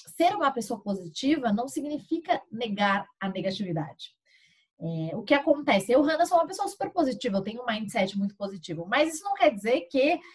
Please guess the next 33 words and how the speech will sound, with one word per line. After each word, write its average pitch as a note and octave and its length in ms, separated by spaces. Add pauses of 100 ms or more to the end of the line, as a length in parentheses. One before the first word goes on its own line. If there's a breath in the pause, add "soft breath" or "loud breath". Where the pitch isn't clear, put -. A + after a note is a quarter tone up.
(140 loud breath)
eu C4 220
negue C#4 520
a G#3+ 120
negatividade, G3+ 760
né? F#3+ 160
Fica A3 260
um G#3+ 100
pouco, G3+ 640 (140)
é, D#3+ 320 (240)
redundante, C4 800 (360 loud breath)
mas F#4+ 480
por - 200
quê? D4 320 (160)
Essas - 340
polaridades, D#4+ 800
elas C#4+ 260
existem F#4+ 460
mesmo. F3+ 320 (200 soft breath)
Existe B3+ 320
o C#4+ 80
quente, C#4 320
o - 40
frio, C#4+ 320
o B3 60
verão, A#3+ 380
o A#3 40
inverno B3+ 600 (160)
e D4+ 120
o E4+ 80
positivo D#4 400
e - 20
o - 20
negativo. B3+ 600